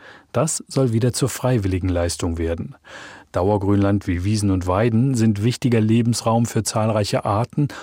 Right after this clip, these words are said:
und ein bedeutender C O zwei Speicher. Nach strengeren Einschränkungen bisher darf es jetzt wieder leichter in Acker umgewandelt werden.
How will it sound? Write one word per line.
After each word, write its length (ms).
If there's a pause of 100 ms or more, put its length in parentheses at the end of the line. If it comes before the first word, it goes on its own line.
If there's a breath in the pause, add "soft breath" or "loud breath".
(160 loud breath)
und 340
ein 140
bedeutender 640
C 200
O 100
zwei 320
Speicher. 680 (420 loud breath)
Nach 220
strengeren 520
Einschränkungen 720
bisher 440 (280 loud breath)
darf 180
es 140
jetzt 300
wieder 180
leichter 480
in 160
Acker 340
umgewandelt 680
werden. 400